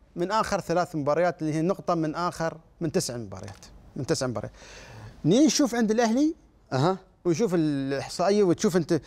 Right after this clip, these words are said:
Speaker 1: كيف الضغط اللي، الضغط المباريات الموجود اللي عاشوا فيه كل الفرق،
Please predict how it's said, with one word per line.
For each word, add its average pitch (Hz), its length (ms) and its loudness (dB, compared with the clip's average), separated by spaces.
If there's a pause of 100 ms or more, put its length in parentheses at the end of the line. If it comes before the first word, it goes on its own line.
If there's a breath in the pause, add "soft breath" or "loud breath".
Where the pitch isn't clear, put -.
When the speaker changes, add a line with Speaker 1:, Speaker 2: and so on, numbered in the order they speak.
(280 loud breath)
Speaker 1:
كيف 254 420 2 (280)
الضغط 196 480 2
اللي، 185 180 2 (320)
الضغط 190 460 0
المباريات 160 640 0
الموجود 180 600 2
اللي 151 200 -4
عاشوا 165 320 0
فيه 185 120 0
كل 202 200 0
الفرق، 226 320 0